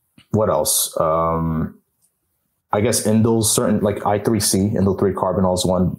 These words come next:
Many indoles are anti-estrogenic in a sense, but nonetheless, it also depends on how much you're consuming, because these same compounds that are supportive can immediately switch and become negative if you pass a certain threshold. And I think certain people that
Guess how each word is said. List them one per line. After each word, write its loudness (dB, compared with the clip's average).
Many 2
indoles 2
are 2
anti-estrogenic -2
in 0
a 0
sense, -2
but 2
nonetheless, 0
it 2
also 2
depends 0
on 0
how -2
much 2
you're 0
consuming, 0
because 0
these 2
same 0
compounds 0
that 0
are 0
supportive 0
can 2
immediately 4
switch -2
and 2
become 0
negative 2
if -4
you 0
pass -2
a -4
certain -2
threshold. -2
And 2
I 0
think -2
certain 0
people 0
that 0